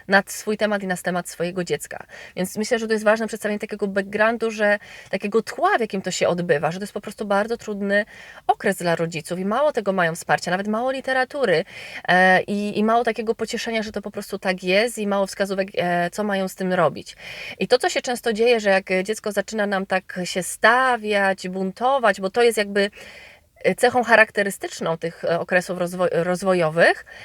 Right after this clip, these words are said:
mm, to rodzic w tej obawie, czy dobrze do tej pory to dziecko wychowywał i w obawie, kto, kto z niego wyrośnie, zaczyna je, jakby,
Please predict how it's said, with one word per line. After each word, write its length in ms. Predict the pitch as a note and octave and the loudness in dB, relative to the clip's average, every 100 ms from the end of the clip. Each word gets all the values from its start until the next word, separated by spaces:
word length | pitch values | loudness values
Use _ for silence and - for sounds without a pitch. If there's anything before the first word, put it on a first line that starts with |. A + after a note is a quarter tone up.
| - - - | -18 -16 -2
mm, 400 | G3+ G3+ F#3 G3 | 2 6 6 4
to 400 | A#3+ A#3+ B3 A#3 | 6 8 8 8
rodzic 460 | G#3 A#3 C#4+ A#3+ G#3+ | 6 4 4 0 -2
w 40 | |
tej 180 | - G#3+ | 2 4
obawie, 600 | G#3 G3 B3 C4 F#3 E3 | 6 8 10 8 6 -2
czy 200 | - F#3 | -4 -4
dobrze 300 | E3+ G3 A#3 | -2 0 -2
do 100 | A3+ | -4
tej 140 | G#3+ G3+ | -4 -4
pory 180 | G3 | -4
to 100 | F#3 | -4
dziecko 260 | F3+ E3 E3+ | -6 -6 -6
wychowywał 520 | E3+ F3 E3+ E3 E3+ F#3+ | -4 -4 -2 0 -2 -2
i 80 | F#3 | 0
w 60 | |
obawie, 580 | F#3+ F3+ G#3 C4+ F3+ E3+ - - - | 2 6 6 6 2 -2 -4 -20 -10
kto, 180 | G#3 G#3 - | -6 -6 -6
kto 300 | - - A#3 | -10 0 0
z 60 | A3 | 0
niego 260 | G#3 G3 | -2 0
wyrośnie, 580 | F#3 F#3+ E3 - G3 C4 - - - - | 2 4 4 2 0 0 -4 -12 -8 -2
zaczyna 640 | F#3 G#3+ G#3 C#4+ C#4+ C#4 | 4 6 6 2 2 2
je, 340 | C4 A3+ G#3+ G#3 | 2 2 0 0
jakby, 680 | G#3 A3 G#3+ G3+ A3 A3 A3 | 0 0 0 2 6 6 6